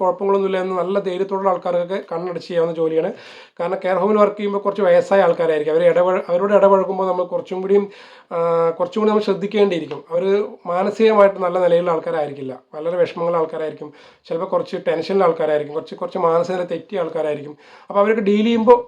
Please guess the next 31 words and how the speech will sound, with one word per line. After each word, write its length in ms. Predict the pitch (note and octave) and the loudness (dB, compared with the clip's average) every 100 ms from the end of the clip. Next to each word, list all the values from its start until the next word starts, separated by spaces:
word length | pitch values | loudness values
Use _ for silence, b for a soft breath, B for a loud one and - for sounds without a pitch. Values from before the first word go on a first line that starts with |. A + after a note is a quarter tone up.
| _ G3+ | _ -10
കുറച്ച് 180 | G3+ G#3 | -8 0
കാര്യം 180 | G3 G3+ | 2 2
ശ്രദ്ധിക്കേണ്ടതുണ്ട്. 720 | A3 F#3 F#3+ G3 F#3 F3 F3+ G3 | -2 -4 -2 -2 0 -2 -4 -4
അത് 120 | F3+ | 2
ആദ്യത്തെ 320 | G3+ F#3 G3 G#3 | 4 6 4 0
കുറച്ച് 240 | G3 G3+ | -2 -2
ദിവസങ്ങൾ 260 | F#3 F#3+ F3+ | -6 -4 -4
നമ്മൾ 160 | F3 F3 | -2 -2
പഠിച്ചെടുക്കാൻ 360 | D#3 E3 E3+ E3 | -2 0 0 -2
പറ്റുന്നത് 280 | E3 D#3+ D#3 | -2 -2 -2
തന്നെയാണ്. 280 | D#3 D#3+ E3+ B B | -2 -2 -6 B B
അപ്പോൾ 120 | F#3 | -2
അത്തരം 320 | F3+ - A3 | -2 0 -4
ജോബ്സും 360 | G3+ E3+ - G3+ - _ - | 0 -2 -2 -10 -10 _ -8
ചെയ്യാൻ 240 | D#3+ D#3+ | -2 0
പറ്റും. 220 | D3+ D#3 F3 | 0 -2 -2
അത് 100 | F3+ F#3+ | 0 0
മണി-, 180 | F3 - F3 | -2 -6 -8
ആ, 20 | E3 D#3+ E3 | -4 0 4
hourly 280 | F3+ G3 G3 | 2 2 -4
തന്നെയായിരിക്കും 340 | F3+ F3 E3 E3+ | -2 -2 -2 -6
പേയ്മെന്റ് 260 | D#3 D#3 D#3+ | -4 -4 -4
ഉണ്ടാവുക. 300 | D3+ D3+ - B B F3+ | -2 0 -2 B B -4
അത് 100 | G#3 G3+ | 0 0
നല്ല 180 | G3 | 0
ഒരു 120 | F#3 F3 | -2 -2
ജോബ് 260 | D#3+ C#3+ | -4 -4
തന്നെയാണ്. 260 | C3+ B2+ - - | -6 -12 -16 -6
പിന്നെ 160 | G#3 G#3+ | -2 2
യു 100 | G#3 G#3 | 2 2
കെയിലേക്ക് 400 | A#3 A#3 A#3+ A#3+ | 2 6 8 8